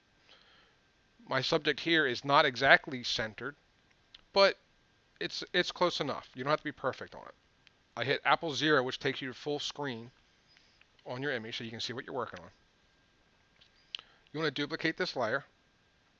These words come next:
Once duplicated, you're gonna go to Filter,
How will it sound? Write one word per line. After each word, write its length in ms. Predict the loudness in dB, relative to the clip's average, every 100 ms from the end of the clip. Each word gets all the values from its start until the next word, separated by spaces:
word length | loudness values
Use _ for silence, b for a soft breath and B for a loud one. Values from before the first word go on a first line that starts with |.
| _ _ _ _ _ _ _ _ _ _ _ _ _ -14
Once 220 | -10 -10
duplicated, 420 | -10 -12 -8 -6 -4
you're 100 | -4
gonna 140 | -6
go 60 | -8
to 80 |
Filter, 440 | -8 -10 -6 -8